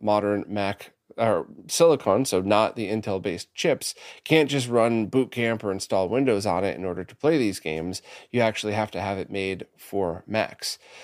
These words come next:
So the fact that somebody's out there highlighting these projects and getting them running is awesome.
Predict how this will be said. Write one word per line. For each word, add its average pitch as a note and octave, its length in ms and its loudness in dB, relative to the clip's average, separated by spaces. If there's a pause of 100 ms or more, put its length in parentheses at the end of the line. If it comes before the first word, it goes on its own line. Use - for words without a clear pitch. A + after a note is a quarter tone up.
(100)
So A#2 200 0
the B2 160 -2
fact D#3+ 320 2
that C#3+ 240 2
somebody's A#2+ 400 0
out G#2+ 180 2
there G2+ 160 -2
highlighting G2+ 480 2
these F#2+ 140 -6
projects F2 580 -4
and F#2 160 -12
getting F#2+ 220 -6
them F2 160 -8
running F#2 260 -4
is - 240 -10
awesome. F#2+ 500 -2